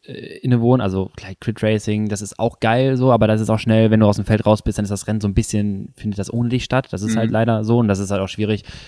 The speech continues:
Speaker 1: äh,
Speaker 2: Ja, das
Speaker 1: weil ich
Speaker 2: hast
Speaker 1: auch
Speaker 2: du da halt nicht. Finisher-Mentalität
Speaker 1: Genau.
Speaker 2: ist da super
Speaker 1: Und das,
Speaker 2: schwierig.
Speaker 1: das verstehe ich auch vollkommen, dass viele sagen, dass mich das am Anfang, oder dass einem das am Anfang nicht reizt. Dann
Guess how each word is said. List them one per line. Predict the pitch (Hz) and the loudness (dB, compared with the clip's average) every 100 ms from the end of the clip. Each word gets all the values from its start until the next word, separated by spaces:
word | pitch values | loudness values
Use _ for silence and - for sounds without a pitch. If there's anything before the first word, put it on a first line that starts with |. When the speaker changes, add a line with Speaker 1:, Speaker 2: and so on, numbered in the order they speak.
| - - | -20 -16
Speaker 1:
äh, | - | -10
Speaker 2:
Ja, | 113 110 | -6 -2
das | 101 | 2
Speaker 1:
weil | 110 | 2
ich | 110 | 2
Speaker 2:
hast | |
Speaker 1:
auch | 104 | 0
Speaker 2:
du | |
da | 110 101 | 2 2
halt | 98 98 | 0 -6
nicht. | - - | -12 -2
Finisher-Mentalität | 123 117 117 107 107 101 101 95 95 | -2 0 -2 0 -2 -4 -6 -4 -2
Speaker 1:
Genau. | 95 80 | -2 -2
Speaker 2:
ist | 82 | -6
da | 92 | -12
super | 95 113 | -10 -2
Speaker 1:
Und | 110 | -2
das, | |
Speaker 2:
schwierig. | 107 95 | -2 -4
Speaker 1:
das | 113 | -2
verstehe | 127 165 | 2 4
ich | 123 | 2
auch | |
vollkommen, | - 113 120 | 2 0 0
dass | 107 | -2
viele | - 110 | -4 -2
sagen, | 101 101 104 | 0 0 -2
dass | 95 - | -6 -8
mich | 104 | -10
das | 95 | -6
am | 98 | -4
Anfang, | 101 - 101 | -4 -6 -6
oder | 98 | -6
dass | 98 | -6
einem | 92 | -6
das | 95 | -6
am | |
Anfang | 95 95 | -6 -6
nicht | 90 | -4
reizt. | 101 123 - - | 0 0 0 -4
Dann | 98 | -4